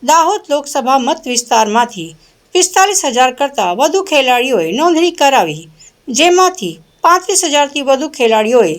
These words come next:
વિધાનસભા કક્ષાએ સક્રિય ભાગ લીધો હતો. વિધાનસભા કક્ષાએથી પસાર થઈ લોકસભા કક્ષાએ આઠસોથી વધુ ખેલાડી ભાઈ બહેનોએ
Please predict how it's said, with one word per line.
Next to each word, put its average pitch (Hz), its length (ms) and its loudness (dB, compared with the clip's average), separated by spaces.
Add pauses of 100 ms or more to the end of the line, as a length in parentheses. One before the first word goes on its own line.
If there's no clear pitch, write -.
(380)
વિધાનસભા 320 600 2
કક્ષાએ 240 580 -2
સક્રિય 359 460 0
ભાગ 254 260 2
લીધો 208 260 -4
હતો. 214 260 -6 (720)
વિધાનસભા 339 600 0
કક્ષાએથી 247 840 -2 (340)
પસાર 370 360 4
થઈ 302 240 0 (100)
લોકસભા 320 560 2
કક્ષાએ 240 560 0 (420)
આઠસોથી 370 540 2
વધુ 277 260 0
ખેલાડી 277 500 0
ભાઈ 277 280 0
બહેનોએ 220 400 -4